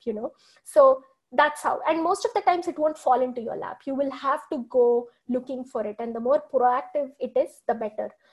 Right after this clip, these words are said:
Uh, and we are all here, hopefully, for a long and successful career, right? Twenty years, thirty years, forty years from now. What's your network? What are you doing? Um, you know, what are you doing,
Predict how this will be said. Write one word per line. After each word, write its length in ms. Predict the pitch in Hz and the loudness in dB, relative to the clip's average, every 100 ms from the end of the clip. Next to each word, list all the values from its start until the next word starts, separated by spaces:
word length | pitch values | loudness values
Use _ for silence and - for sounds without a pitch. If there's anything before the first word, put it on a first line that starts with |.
| _ - | _ -8
Uh, 320 | 226 226 220 214 | -4 -2 -4 -2
and 200 | 254 269 | -2 0
we 100 | 262 | 4
are 80 | 294 | 6
all 200 | 294 359 349 | 8 6 4
here, 360 | 285 285 294 | 4 6 4
hopefully, 500 | 302 254 - 294 269 | 6 4 4 -6 -6
for 320 | 277 277 240 - | 0 2 4 4
a 80 | 254 | 2
long 560 | 247 262 294 339 370 | 4 2 0 -2 0
and 140 | 349 285 | 0 0
successful 580 | 269 - 254 254 262 226 | -4 0 -2 0 -4 0
career, 360 | 247 233 - - | -2 -2 -6 -6
right? 200 | 262 - | -10 -4
Twenty 320 | 277 294 269 | -6 -4 -6
years, 180 | - - | -6 -6
thirty 300 | 277 262 277 | -6 -6 -6
years, 240 | - - | -8 -4
forty 260 | 269 277 302 | -4 -4 0
years 240 | 277 262 | 0 0
from 200 | - 240 | -4 -4
now. 180 | 233 226 220 | -4 -8 -2
What's 240 | 247 - | -2 2
your 120 | 294 | 0
network? 560 | 240 240 - 254 226 - | 0 -6 0 0 0 -4
What 160 | 247 277 | -2 -2
are 40 | |
you 140 | 262 | -2
doing? 500 | 220 262 269 240 214 - - - _ 240 | -4 -4 -2 -2 -4 -14 -20 -20 _ 0
Um, 440 | 226 220 220 233 - | 0 0 -4 -8 -6
you 100 | 233 | -4
know, 160 | 240 | -2
what 200 | 233 247 | 0 0
are 60 | 302 | 0
you 120 | 277 | -2
doing, 520 | 220 262 269 262 254 | -2 -2 -2 -2 -4